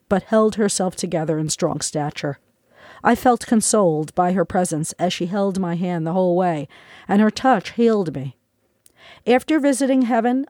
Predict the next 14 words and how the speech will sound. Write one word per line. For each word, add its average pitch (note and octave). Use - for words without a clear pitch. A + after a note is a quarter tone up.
I A#3
did A3+
the G#3+
right G#3+
thing G#3+
in E3+
returning F3+
to F3+
this F3
underworld E3+
to G3
see F3+
her F3
again. E3